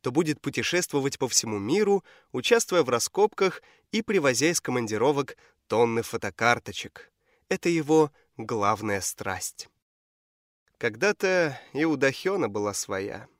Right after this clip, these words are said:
У Мин Санги на жизнь не такие грандиозные планы. Как бы он ни учился, отец отвалит декану кругленькую сумму за диплом с отличием. О влиянии семьи Мин в адвокатских кругах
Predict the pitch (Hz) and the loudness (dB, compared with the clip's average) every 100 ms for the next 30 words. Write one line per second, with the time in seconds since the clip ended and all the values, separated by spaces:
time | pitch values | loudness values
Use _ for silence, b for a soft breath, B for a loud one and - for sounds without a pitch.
0 | _ _ _ _ _ _ _ _ _ - | _ _ _ _ _ _ _ _ _ -2
1 | 143 131 120 110 127 117 117 185 208 135 | 0 2 2 2 2 0 -2 2 4 2
2 | 113 117 107 117 - _ - 220 240 233 | 2 -2 -2 -6 -10 _ 0 4 4 2
3 | 220 135 117 117 113 120 104 113 113 - | 2 2 2 -2 0 0 0 -2 -4 0
4 | 147 117 95 92 _ _ b b b - | 0 0 -6 -16 _ _ b b b 4
5 | 147 139 135 131 113 110 98 - 170 196 | 4 6 2 2 2 0 0 2 4 4
6 | - 165 160 b b b - 110 202 226 | 4 4 4 b b b -2 0 2 4
7 | 156 135 165 165 117 110 - 180 170 - | 2 2 4 4 2 -4 2 4 4 2
8 | - 202 175 175 156 156 139 - 170 185 | 2 2 4 2 4 2 2 0 2 4
9 | 170 143 135 127 113 110 131 - 107 - | 4 4 2 -2 0 2 2 2 -2 -2
10 | 120 127 - 90 87 _ _ _ _ _ | -2 -2 -4 -6 -10 _ _ _ _ _
11 | _ _ _ _ _ 127 120 123 123 135 | _ _ _ _ _ 0 0 0 2 4
12 | 127 120 107 - 117 113 110 113 135 113 | 4 2 0 0 0 -2 -2 0 0 0
13 | b b b 110 110 120 - 117 - 110 | b b b -4 0 0 0 -2 -2 -6
14 | - 107 101 160 170 | -6 -6 2 2 2